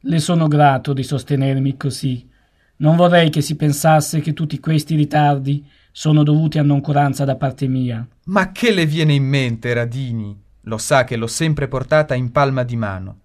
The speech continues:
Speaker 2: Non mi sognerei mai di rimproverare un nostro dipendente prima di essermi sincerato che non ci siano altre ragioni indipendenti dalla sua volontà. Per me il clima cordiale e disteso tra i dipendenti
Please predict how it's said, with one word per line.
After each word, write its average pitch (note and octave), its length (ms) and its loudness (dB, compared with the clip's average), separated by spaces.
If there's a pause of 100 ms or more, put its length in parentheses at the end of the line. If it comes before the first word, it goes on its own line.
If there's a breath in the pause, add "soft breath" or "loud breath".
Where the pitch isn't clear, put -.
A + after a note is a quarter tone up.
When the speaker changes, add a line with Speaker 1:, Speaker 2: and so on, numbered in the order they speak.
(360)
Speaker 2:
Non A#3 200 -4
mi F3+ 100 2
sognerei D3+ 500 2
mai C#3 320 4
di A#2 120 -4
rimproverare A#2+ 640 0
un A#2+ 180 -4
nostro C3+ 380 -2
dipendente B2+ 800 -2 (260 loud breath)
prima G3 300 -2
di D#3 160 0
essermi D3+ 400 0
sincerato E3 720 0
che D3+ 120 -2
non C#3+ 140 2
ci C#3 140 -6
siano C#3 380 -2
altre D3 360 2
ragioni C3+ 540 -2
indipendenti C3+ 840 -4
dalla A#2 260 -2
sua B2 280 -6
volontà. G#2+ 680 -8 (680)
Per G#2 160 -10
me B2+ 320 -2 (340 soft breath)
il C3 220 -6
clima C#3 360 0
cordiale A#2+ 760 0
e A2+ 80 -4
disteso A#2+ 580 -6
tra A2+ 140 -6
i A2 100 -4
dipendenti A#2+ 800 -4